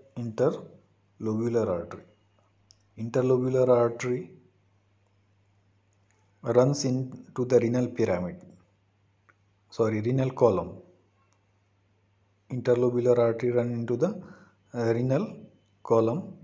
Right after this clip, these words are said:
and it again divide into a, a rec-,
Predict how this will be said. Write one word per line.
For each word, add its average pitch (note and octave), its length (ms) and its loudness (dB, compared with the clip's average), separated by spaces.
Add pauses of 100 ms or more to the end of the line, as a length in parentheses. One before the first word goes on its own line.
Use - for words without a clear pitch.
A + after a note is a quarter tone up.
(180)
and A#2 120 -6
it B2 260 -12
again C3+ 360 -2
divide C3+ 400 4
into C3+ 480 -4 (640)
a, A#2+ 180 -6 (120)
a C3+ 160 0
rec-, C#3+ 260 0